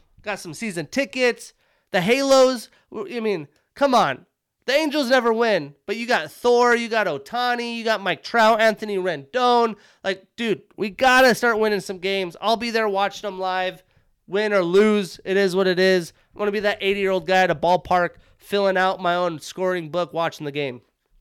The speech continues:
But let's talk free agency. We're gonna start making this a segment every week. Preseason predictions on the way soon. N B A rankings on the way soon as well. So, Padres fans, I tried to warn you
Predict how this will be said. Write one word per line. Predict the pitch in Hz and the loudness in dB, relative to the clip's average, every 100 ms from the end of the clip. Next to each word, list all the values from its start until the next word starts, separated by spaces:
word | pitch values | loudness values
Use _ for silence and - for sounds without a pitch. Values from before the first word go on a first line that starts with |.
| _ _ _ _ _ - - | _ _ _ _ _ -8 2
But | 262 - _ _ _ - | 2 2 _ _ _ -4
let's | 220 247 | -2 -2
talk | - 247 240 | 0 -2 -2
free | 233 | -2
agency. | 220 226 214 214 | -2 -2 -6 -8
We're | |
gonna | 214 214 | -6 -6
start | - 226 214 | -6 -8 -4
making | 208 208 208 | -6 -6 -6
this | 202 196 | -6 -8
a | |
segment | - 202 196 196 | -6 -6 -4 -4
every | 190 175 170 | -4 -4 -6
week. | 226 233 _ _ _ | -6 -10 _ _ _
Preseason | 226 214 226 196 190 | -10 -8 -8 -6 -8
predictions | 196 202 202 196 180 190 _ _ - | -6 -6 -4 -6 -10 -16 _ _ -2
on | 196 208 | 0 2
the | 202 | 2
way | 185 196 180 | 4 4 4
soon. | - - 262 170 - _ _ - | 0 -2 0 -2 -6 _ _ -10
N | 185 196 | -8 -4
B | 214 | 0
A | 214 | 0
rankings | 208 208 196 165 | 0 -2 -4 -6
on | 175 | -6
the | 175 | -6
way | 180 | -6
soon | 156 190 | -4 -4
as | 175 170 | -4 -2
well. | 196 131 _ _ _ _ _ _ _ _ | -2 -2 _ _ _ _ _ _ _ _
So, | - 262 185 - _ _ _ _ _ _ _ | -6 -2 -2 -6 _ _ _ _ _ _ _
Padres | 175 233 208 240 233 | 0 0 2 0 0
fans, | - 240 240 233 190 - _ _ _ _ _ _ _ - | -4 -2 -2 -4 -8 -20 _ _ _ _ _ _ _ -6
I | 170 | -4
tried | 175 - 226 254 | -4 -2 0 0
to | 233 | -2
warn | 196 190 226 214 | -6 -6 -4 -6
you | 160 120 | -10 -12